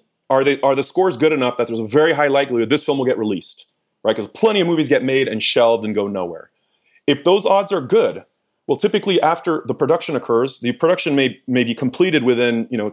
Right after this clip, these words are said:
two or three months and be in post-production. And then they may find themselves going to a festival in the next six months, m-, maximum a year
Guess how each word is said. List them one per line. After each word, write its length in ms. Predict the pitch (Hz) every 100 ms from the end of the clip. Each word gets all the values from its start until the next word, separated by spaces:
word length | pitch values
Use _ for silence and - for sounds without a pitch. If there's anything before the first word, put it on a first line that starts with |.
| -
two 140 | 226
or 60 | 226
three 200 | 214 202
months 400 | 170 165 - 135
and 100 | 139
be 80 |
in 80 | 175
post-production. 800 | 180 180 - 160 139 - 143 147 - _ _ _ _ -
And 120 | 139
then 60 |
they 80 | 151
may 120 | 151
find 220 | 143 165 160
themselves 380 | 151 151 143
going 200 | 135 139
to 100 | 131
a 40 | 135
festival 680 | - 185 - 156 156 156 _ _ _ _
in 100 | 147
the 60 | 156
next 200 | 185 -
six 240 | 214 -
months, 400 | 131 151 - - _ _ _ _ -
m-, 100 | 117 -
maximum 880 | 131 131 147 170 - 165 156 147 -
a 80 |
year 440 | 127 135 104 127